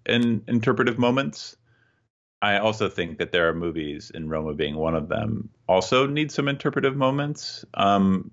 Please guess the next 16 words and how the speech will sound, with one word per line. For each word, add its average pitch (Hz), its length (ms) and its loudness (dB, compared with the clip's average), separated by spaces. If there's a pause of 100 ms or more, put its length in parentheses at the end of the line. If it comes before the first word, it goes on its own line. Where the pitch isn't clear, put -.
they 98 200 4
need 95 320 2
communities 90 600 0
who 80 80 -4
are 78 80 -2
gonna 78 160 0
gather 76 340 2
around 78 340 2
them 92 200 2
and 82 220 -4
try 78 220 -2
and 73 160 -6
tease - 260 -6
them 76 120 -4
out. 87 300 0 (520)
And 104 360 0